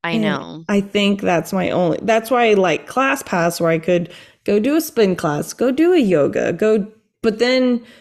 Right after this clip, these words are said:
Speaker 2: you kinda have to figure out what, like, memberships are included in that, 'cause not everybody does,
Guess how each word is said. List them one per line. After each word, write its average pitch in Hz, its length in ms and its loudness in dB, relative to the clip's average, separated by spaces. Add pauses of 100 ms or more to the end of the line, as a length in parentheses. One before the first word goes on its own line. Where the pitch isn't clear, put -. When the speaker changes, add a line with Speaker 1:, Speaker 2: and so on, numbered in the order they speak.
(120)
Speaker 2:
you 190 120 -2
kinda 214 180 2
have 202 120 0
to 180 60 -2
figure 180 260 2
out 160 200 2
what, - 500 0 (520)
like, - 280 -4
memberships 180 600 0
are 147 100 0
included 160 460 0
in 190 120 2
that, 196 260 -2
'cause 165 220 -6
not 170 320 -2
everybody 151 480 -2
does, 143 500 -8